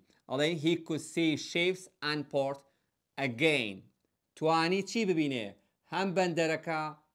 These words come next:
هەم کەشتیەکان again دووبارە. بۆیە دڵخۆش بوو. باشە. باسی Spyglass Inn کەین. Spyglass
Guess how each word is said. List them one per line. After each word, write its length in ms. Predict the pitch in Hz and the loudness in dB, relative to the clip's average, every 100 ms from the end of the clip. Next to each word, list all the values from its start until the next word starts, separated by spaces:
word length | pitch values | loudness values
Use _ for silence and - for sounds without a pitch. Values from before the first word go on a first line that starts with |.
| - | -4
هەم 140 | 185 202 | -4 -2
کەشتیەکان 640 | 185 170 - 170 180 175 170 - _ 143 | -2 -2 -2 -2 0 -4 -4 -12 _ -6
again 360 | 123 156 165 160 131 | 0 2 4 2 2
دووبارە. 540 | 147 123 110 101 92 92 _ _ _ _ _ - 101 | 0 0 -2 -4 -10 -14 _ _ _ _ _ -20 -8
بۆیە 260 | 123 151 120 107 | 0 2 2 -2
دڵخۆش 360 | 101 - 98 - | -10 -10 -12 -12
بوو. 200 | 92 90 _ _ _ _ _ _ 135 | -18 -18 _ _ _ _ _ _ 4
باشە. 320 | 123 - 87 - _ _ _ _ _ - 131 | 4 2 -10 -10 _ _ _ _ _ -8 2
باسی 280 | 214 254 214 | 2 2 -4
Spyglass 500 | - 196 185 180 165 - | -2 0 2 2 0 -2
Inn 100 | 135 - | -8 -6
کەین. 200 | 104 95 - _ - | -10 -12 -18 _ -16
Spyglass 640 | - 180 196 185 175 180 | 0 0 2 0 -2 -2